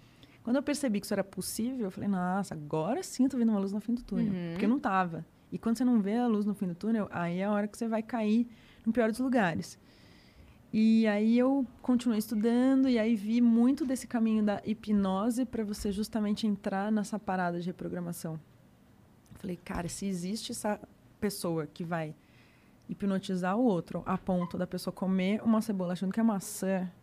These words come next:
Speaker 1: a ponto da pessoa dizer, ter muita certeza de uma grande verdade que não é uma verdade, e ter esse controle da mente nesse grau, eu quero ter esse superpoder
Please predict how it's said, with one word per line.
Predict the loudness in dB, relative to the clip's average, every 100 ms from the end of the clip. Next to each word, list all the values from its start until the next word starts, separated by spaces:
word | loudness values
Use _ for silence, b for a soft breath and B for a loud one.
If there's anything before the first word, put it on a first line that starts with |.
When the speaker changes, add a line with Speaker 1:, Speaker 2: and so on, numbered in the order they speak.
| b b b b -10 -6
Speaker 1:
a | -4
ponto | -4 -4
da | -4
pessoa | -4 -4 -4
dizer, | -2 -2 -2 -2 -2 2 2 0 -10 _ -16 0
ter | 4
muita | 6 6 4
certeza | -2 -4 0 2 4
de |
uma | 2
grande | 2 2 2
verdade | 2 0 0 0 -2
que | -2 0
não | 0 2
é |
uma | 0 0
verdade, | -2 -4 -4 -2 -2 -4 -4
e | -4
ter | -2 -4
esse | -4 -4
controle | 2 4 4 2 2 2
da | 2 4
mente | 4 2 -4
nesse | -6 -4 -2
grau, | 0 2 2 2 0 b b b b b -6 -4
eu |
quero | 0 0 0
ter | -2
esse | -4
superpoder | -8 -8 -4 2 2 2